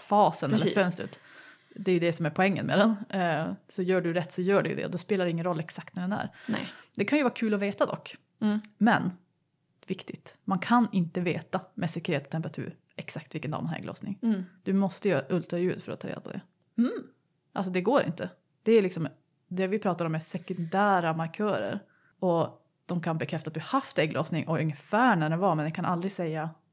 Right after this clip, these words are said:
Speaker 1: exakt vilken dag.
Speaker 2: Mm.
Speaker 1: Så det är alltid sannolikheter. Så jag har en tabell här med sannolikheter.
Speaker 2: Oh.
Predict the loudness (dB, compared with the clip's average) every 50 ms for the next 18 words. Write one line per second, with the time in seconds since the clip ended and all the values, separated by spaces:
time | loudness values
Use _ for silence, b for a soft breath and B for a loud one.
0 | _ _ _ _ _ _ _ -20 -18 -16 -10 -10 -10 -10 -10 -10 -12 -10 -8 -6
1 | -6 -4 -4 -4 -6 -8 _ _ _ -8 -6 -4 -2 -4 -4 B B B B B
2 | B B B B _ -4 0 0 0 0 0 -4 -4 -2 0 0 0 0 0 -2
3 | -2 0 2 0 2 0 -2 -6 -4 -2 -2 2 2 2 2 2 2 4 4 4
4 | 4 4 4 2 2 0 0 0 0 -2 -2 -2 -2 -2 -2 0 -2 -2 -4 -6
5 | -10 _ _ -10 -6 -6 -2 0 0 0 0 0 0 -2 -2 -4